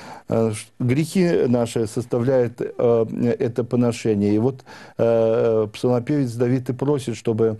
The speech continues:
э, Господь отнял всякие грехи от него и беззакония, которые, э, с-, человек совершает в этой жизни. И от этого мы получаем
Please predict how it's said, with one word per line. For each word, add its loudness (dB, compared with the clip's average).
э, 2
Господь 0
отнял 0
всякие -2
грехи 0
от -2
него 2
и 2
беззакония, 0
которые, 0
э, 2
с-, -4
человек 0
совершает 0
в 0
этой 0
жизни. -2
И 2
от -2
этого 0
мы 2
получаем 0